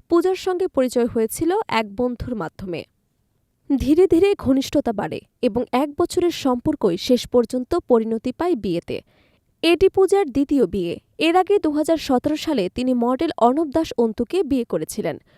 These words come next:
কয়েক বছর একসঙ্গে থাকলেও বিভিন্ন কারণে দু হাজার একুশ সালে তাদের বিচ্ছেদ ঘটে। বিচ্ছেদের পর ব্যক্তিজীবনে জটিলতা থেকে বেরিয়ে গিয়ে পূজা মনোনিবেশ করেন। এ সময় একের পর এক জনপ্রিয় গান উপহার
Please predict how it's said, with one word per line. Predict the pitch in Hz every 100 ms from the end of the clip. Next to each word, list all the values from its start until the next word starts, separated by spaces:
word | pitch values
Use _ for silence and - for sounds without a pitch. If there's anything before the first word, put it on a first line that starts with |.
| _ _ _
কয়েক | - 339 330
বছর | 381 - 392 403
একসঙ্গে | - 254 - 330 330 -
থাকলেও | - 269 302 247 -
বিভিন্ন | 247 214 254 277
কারণে | 254 240 262 339 370
দু | 277
হাজার | 277 294 262
একুশ | 226 - 320 -
সালে | 294 208
তাদের | - 233 226
বিচ্ছেদ | 202 247 - 233 -
ঘটে। | 202 - - _ _ _ _
বিচ্ছেদের | 262 330 - 415 403
পর | - 339
ব্যক্তিজীবনে | 302 262 - 262 269 285
জটিলতা | 269 233 285 302 320
থেকে | 320 302 330 262
বেরিয়ে | - 196 262 285
গিয়ে | 269 180 -
পূজা | - 254 311 392
মনোনিবেশ | 277 262 269 240 185 -
করেন। | 175 170 156 _ _ _ _ _ _ _ _ _ -
এ | 359
সময় | 320 403 403 440 -
একের | 277 - 381
পর | - 381
এক | 381 294
জনপ্রিয় | 269 240 262 311 311
গান | 254 269 -
উপহার | 233 277 285